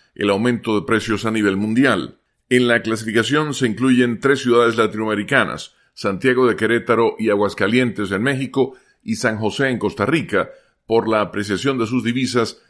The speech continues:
y la inversión extranjera. Aunque la encuesta de este año cubre ciento setenta y tres de las principales ciudades del mundo, el promedio global se ha calculado excluyendo a Kiev, capital de Ucrania,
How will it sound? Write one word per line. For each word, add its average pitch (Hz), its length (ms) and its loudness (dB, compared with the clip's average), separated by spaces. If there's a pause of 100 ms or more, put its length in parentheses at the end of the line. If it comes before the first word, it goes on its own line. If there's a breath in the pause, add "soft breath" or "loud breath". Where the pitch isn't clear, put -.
(160 soft breath)
y 110 60 -6
la 113 100 0
inversión 110 380 0
extranjera. 110 600 -2 (560)
Aunque 117 480 0
la 113 140 0
encuesta 131 420 0
de 123 100 4
este 127 160 0
año 120 240 0
cubre 120 640 0
ciento 139 540 -4
setenta 101 520 -2
y 85 100 -4
tres 139 480 -2
de 90 100 -2
las 82 160 -4
principales 104 520 -2
ciudades 113 260 0
del 110 120 0
mundo, 127 440 0 (300 loud breath)
el 127 200 2
promedio 143 480 0
global 123 580 2 (180 soft breath)
se - 160 -2
ha 110 60 2
calculado 117 640 2
excluyendo 131 960 2
a 104 120 0
Kiev, 190 400 -4 (240)
capital 98 460 0
de 110 80 2
Ucrania, 131 520 2